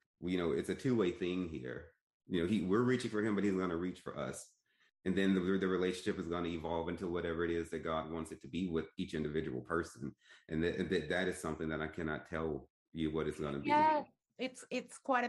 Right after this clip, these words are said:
Speaker 2: postmodern perspective as well. It's like everyone's,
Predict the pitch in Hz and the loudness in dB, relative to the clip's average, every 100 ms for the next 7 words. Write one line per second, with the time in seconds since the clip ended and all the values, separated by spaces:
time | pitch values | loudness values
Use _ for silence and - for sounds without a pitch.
0 | 240 233 214 220 214 185 208 196 220 - | -2 -2 -2 0 0 0 -2 -6 -8 -4
1 | 185 185 185 180 175 185 185 165 165 165 | -6 -4 -4 -4 -2 0 2 2 -2 -6
2 | - 180 170 175 - _ 185 180 175 165 | -10 -6 -6 -8 -18 _ -4 -2 -4 -6